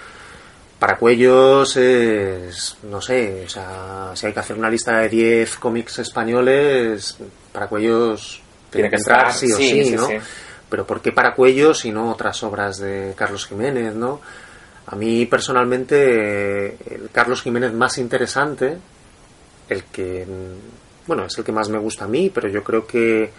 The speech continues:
Speaker 1: el que lo hace un autor más interesante dentro de su generación, para mí son aquellas obras de él en las que,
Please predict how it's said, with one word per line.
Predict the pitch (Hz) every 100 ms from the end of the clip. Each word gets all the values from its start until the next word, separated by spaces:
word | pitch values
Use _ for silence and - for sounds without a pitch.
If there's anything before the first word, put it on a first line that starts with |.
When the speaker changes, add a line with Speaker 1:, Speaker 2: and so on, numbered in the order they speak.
| - - - - - - -
Speaker 1:
el | - 104
que | -
lo | 95 113
hace | 131 123
un | 117
autor | 110 113
más | 107 107
interesante | 110 110 104 - 127 113
dentro | 107 107 113
de | 104
su | 117
generación, | 117 107 110 - 113 117 127 135 120 -
para | 101 95
mí | 101 104 110 110 110
son | - 107 110 113
aquellas | 107 107 107 107
obras | 120 110 110 110 110 101
de | 110 113 120 127
él | 131
en | 131 120
las | 107 -
que, | - 101 95 98